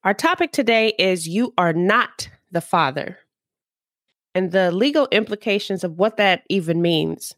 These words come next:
if anything. And how did this come about? I was listening to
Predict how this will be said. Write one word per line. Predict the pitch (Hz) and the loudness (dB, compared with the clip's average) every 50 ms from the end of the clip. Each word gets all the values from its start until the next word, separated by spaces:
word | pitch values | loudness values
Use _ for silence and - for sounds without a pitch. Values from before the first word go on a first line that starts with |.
| _ _ - | _ _ -4
if | 247 262 240 | -2 0 0
anything. | 208 190 160 - 170 170 190 214 _ _ _ _ _ _ _ _ _ _ _ _ _ _ _ _ _ _ _ _ _ _ _ _ _ _ _ _ _ _ _ _ _ _ _ _ _ _ _ _ | 0 0 -2 -2 -4 -6 -6 -8 _ _ _ _ _ _ _ _ _ _ _ _ _ _ _ _ _ _ _ _ _ _ _ _ _ _ _ _ _ _ _ _ _ _ _ _ _ _ _ _
And | - 220 220 214 208 208 202 202 202 196 185 - _ - | 2 2 4 4 4 4 2 0 0 -4 -8 -12 _ -16
how | - - 269 320 | -6 -2 0 2
did | 359 339 - | 2 2 0
this | 277 262 - | -2 -6 -4
come | - - 233 226 | -4 -2 -2 0
about? | 226 196 180 170 160 - - _ _ _ _ _ _ _ _ _ _ _ _ _ _ _ _ _ _ _ _ _ _ _ _ _ _ _ - - - _ _ _ - | 0 0 0 0 0 0 -2 _ _ _ _ _ _ _ _ _ _ _ _ _ _ _ _ _ _ _ _ _ _ _ _ _ _ _ -20 -20 -20 _ _ _ 0
I | 185 208 208 | 0 2 2
was | 208 214 190 190 | 2 0 0 0
listening | 202 226 269 - - 269 247 240 233 226 220 214 208 208 | 0 0 0 0 0 0 2 2 2 2 2 0 -2 -4
to | - - - 214 196 190 190 185 180 175 175 170 180 190 | -6 -4 -2 0 2 2 2 2 2 0 0 0 -2 -4